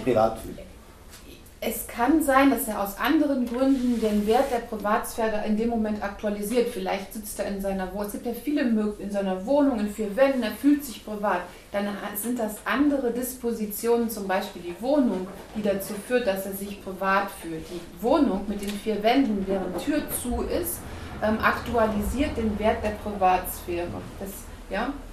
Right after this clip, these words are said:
Speaker 2: Aber, ähm, wenn es um die, wenn es um die Frage geht, können wir Werte in Technik einbauen,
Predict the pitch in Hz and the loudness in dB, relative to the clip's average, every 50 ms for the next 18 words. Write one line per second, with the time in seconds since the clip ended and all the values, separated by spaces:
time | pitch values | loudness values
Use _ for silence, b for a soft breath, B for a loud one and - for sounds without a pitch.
0 | B B B B B B B - 208 220 214 233 220 208 208 208 202 214 214 214 | B B B B B B B 2 2 4 4 4 2 2 0 0 2 2 4 2
1 | 208 - 190 220 233 247 240 240 - 220 233 226 226 214 208 214 208 208 202 214 | 2 2 2 0 2 2 0 0 -2 0 0 2 2 0 0 0 -2 -2 -2 -2
2 | 214 220 214 - 208 208 202 190 - - - - 262 320 320 233 208 208 208 202 | -2 -2 -2 -2 0 0 0 0 -2 -6 -2 0 2 2 2 0 -2 -2 -4 -4
3 | - - - 240 247 247 254 247 240 214 214 214 214 202 196 190 - - - 196 | -4 -6 -4 -4 -4 -2 -2 -2 0 0 0 0 0 0 0 -2 -6 -10 -12 -4
4 | 190 220 233 254 247 254 226 214 - - 208 - - 202 190 185 - 185 208 262 | 2 4 4 4 4 2 -2 -4 -4 -6 -8 -6 -6 -6 -6 -4 -4 -2 0 2
5 | 339 320 208 185 180 175 | 2 0 0 0 -2 -4